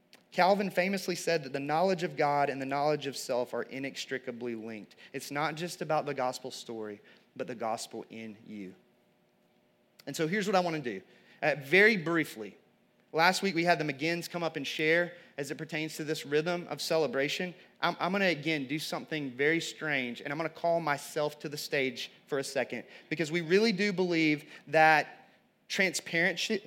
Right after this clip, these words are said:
transparency should happen and, and be led out by the leaders of the church. We really do, okay? That, that is a high value, that the leaders of this church be the lead repes-,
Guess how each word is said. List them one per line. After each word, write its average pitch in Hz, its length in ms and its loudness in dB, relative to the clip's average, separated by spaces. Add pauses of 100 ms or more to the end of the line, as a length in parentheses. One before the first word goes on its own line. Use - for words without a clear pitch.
(120)
transparency 196 960 0 (880)
should - 180 0
happen 180 500 4 (220)
and, 165 140 -2
and 160 120 -4
be 160 120 0
led 156 260 6
out 165 180 8
by 147 100 4
the 127 100 0
leaders 143 360 -2
of 143 100 0
the 131 80 -4
church. - 460 -6 (100)
We 131 60 -8
really 165 300 2
do, 113 200 -2 (120)
okay? 139 220 2
That, 151 220 4
that 160 120 4
is 131 80 -8
a 143 60 0
high 165 320 6
value, 131 440 2
that 120 140 -6
the 127 60 -4
leaders 160 280 0
of 165 100 -2
this 160 120 -6
church 139 280 -4
be 139 100 -4
the 113 100 -10
lead 147 300 -2
repes-, 151 400 -2